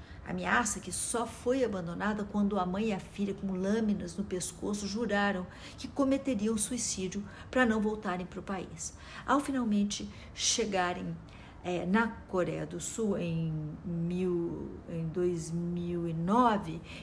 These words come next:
Yeonmi Park pôde concluir os estudos e começar a vislumbrar o que seria uma vida, é, normal. Ela amadureceu e passou a trabalhar integralmente como ativista pelos direitos humanos,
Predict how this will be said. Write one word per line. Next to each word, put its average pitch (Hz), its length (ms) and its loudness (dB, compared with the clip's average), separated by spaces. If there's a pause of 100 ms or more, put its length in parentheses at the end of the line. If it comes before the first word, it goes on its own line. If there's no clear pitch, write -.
Yeonmi 202 520 8
Park 208 480 -2 (300)
pôde 220 400 8
concluir 196 540 0
os 180 120 -2
estudos 196 480 -4
e 208 60 -2
começar 196 680 0 (200)
a 196 80 4
vislumbrar 202 640 2
o 180 40 -2
que - 120 -8
seria 180 280 -4
uma 196 200 2
vida, 180 500 0 (420)
é, 175 300 0
normal. 190 640 0 (260)
Ela 247 100 2
amadureceu 226 680 2
e 247 60 -2
passou 247 340 -4
a 226 60 -4
trabalhar 196 520 0 (220)
integralmente 202 840 0
como 190 220 -8
ativista 180 560 -4
pelos 180 300 -6
direitos 185 460 -6
humanos, 180 520 -4